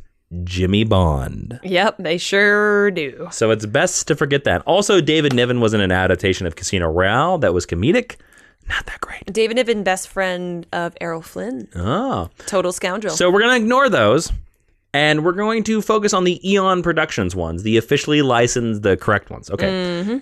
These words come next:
Speaker 1: In nineteen sixty-one, Eon Productions began work on Doctor No, an adaptation of the novel of the same name, and the result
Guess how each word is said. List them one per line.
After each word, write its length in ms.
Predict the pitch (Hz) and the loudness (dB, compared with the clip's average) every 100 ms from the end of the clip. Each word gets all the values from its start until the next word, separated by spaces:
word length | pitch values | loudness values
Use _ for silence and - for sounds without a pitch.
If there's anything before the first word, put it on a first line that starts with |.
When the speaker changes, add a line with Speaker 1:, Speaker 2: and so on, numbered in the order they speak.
| - | -2
Speaker 1:
In 200 | 156 156 | 0 2
nineteen 400 | 151 214 196 202 180 | 2 0 0 0 2
sixty-one, 500 | 175 - 123 85 78 | 0 0 2 0 -2
Eon 300 | 127 131 127 | 0 2 2
Productions 460 | 117 104 98 - 92 | 0 0 0 -2 -4
began 380 | 95 101 101 98 | -2 0 0 2
work 220 | 123 139 | 2 2
on 300 | 117 107 101 92 | 0 0 0 0
Doctor 480 | 110 - - 156 151 | -2 -2 -4 -2 0
No, 440 | 123 110 95 78 | 0 2 2 0
an 80 | 82 | 0
adaptation 460 | 98 - 110 107 | 0 0 0 0
of 40 | 101 | -2
the 60 | |
novel 280 | 95 98 104 | 0 0 2
of 40 | 98 | 0
the 80 | 92 | 0
same 280 | 110 101 | 0 0
name, 300 | 101 107 85 85 - - | 0 0 -2 -6 -14 -4
and 100 | 107 | 0
the 60 | 113 | 2
result 560 | 117 110 160 208 - | 2 2 2 2 -2